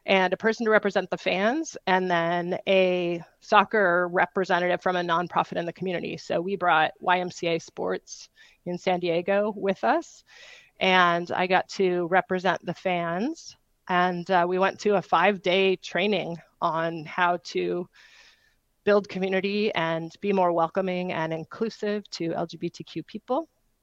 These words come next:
And then, uh, we're doing projects, uh, all <laughs> over North America. We've got something going where we're all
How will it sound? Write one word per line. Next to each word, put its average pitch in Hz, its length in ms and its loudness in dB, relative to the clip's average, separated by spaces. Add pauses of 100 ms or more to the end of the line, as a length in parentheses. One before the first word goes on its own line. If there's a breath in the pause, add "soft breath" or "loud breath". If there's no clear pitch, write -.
(140)
And 175 160 -2
then, 165 320 0
uh, 160 320 -2 (500 loud breath)
we're 190 120 0
doing 208 320 2
projects, 180 1000 4
uh, 156 460 2
all 202 320 8
<laughs> 202 80 6
over 208 420 4
North 196 380 2
America. 180 720 2
We've 165 160 -6
got - 180 2
something 190 320 -4
going 180 380 0
where 175 320 2 (360 loud breath)
we're 190 200 4
all 185 500 6